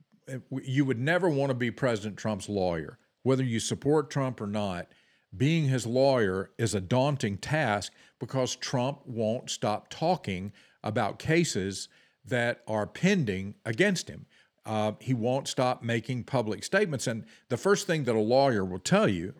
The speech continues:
if there's litigation involved, if you've been indicted in particular with a particular crime, is to shut up. Don't say anything. Don't go out in public. Don't give interviews. Don't talk about the case, because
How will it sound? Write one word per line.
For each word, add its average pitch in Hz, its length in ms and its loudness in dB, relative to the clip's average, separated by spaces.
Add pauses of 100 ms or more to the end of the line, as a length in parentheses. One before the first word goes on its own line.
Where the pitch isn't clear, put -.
if 117 140 -2
there's 104 220 -2
litigation 135 600 2
involved, 98 480 -2
if 104 140 -8
you've 147 140 2
been 120 140 0
indicted 117 580 4
in 98 120 -4
particular 113 640 0 (440)
with 123 140 0
a 123 60 2
particular 123 500 2
crime, 127 600 2 (360)
is 135 140 2
to - 160 -6
shut - 500 2
up. 180 380 2 (280)
Don't 139 240 2
say 160 240 2
anything. 117 400 0
Don't 127 220 -2
go 139 160 4
out 135 160 4
in 113 100 -2
public. 147 460 0
Don't 117 180 -2
give 107 200 2
interviews. 156 640 2
Don't 107 280 -4 (260)
talk 165 280 4
about 151 260 4
the 143 80 0
case, 151 520 4 (360)
because 131 300 0